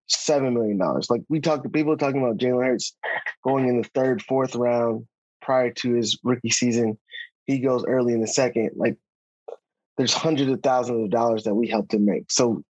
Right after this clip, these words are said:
that's somebody who's gonna wanna come back. Um, Joshua Dow-, like,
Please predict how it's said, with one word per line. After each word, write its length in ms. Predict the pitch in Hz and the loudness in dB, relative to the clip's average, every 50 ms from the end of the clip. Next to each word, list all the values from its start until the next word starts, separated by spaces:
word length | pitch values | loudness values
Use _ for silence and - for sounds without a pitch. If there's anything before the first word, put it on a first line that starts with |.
| _ - | _ 0
that's 240 | 123 127 123 - - | 2 2 2 2 0
somebody 260 | - 120 117 117 117 | 0 0 2 2 0
who's 120 | 113 107 | 0 0
gonna 140 | 110 113 113 | 0 0 2
wanna 200 | 113 113 110 110 | 2 2 0 0
come 240 | 104 - 110 104 104 | 0 0 0 2 2
back. 260 | 107 98 95 82 - - _ _ _ _ _ _ _ _ _ _ - | 2 2 0 -2 -4 -8 _ _ _ _ _ _ _ _ _ _ -2
Um, 380 | 101 101 98 95 87 85 - - _ _ - | 0 2 2 2 0 0 -4 -6 _ _ -10
Joshua 500 | 120 - 139 127 123 120 - - 117 113 | -4 0 0 0 2 0 0 0 0 0
Dow-, 240 | 101 117 113 113 - - | 0 0 0 0 2 2
like, 200 | 135 147 127 | 2 0 0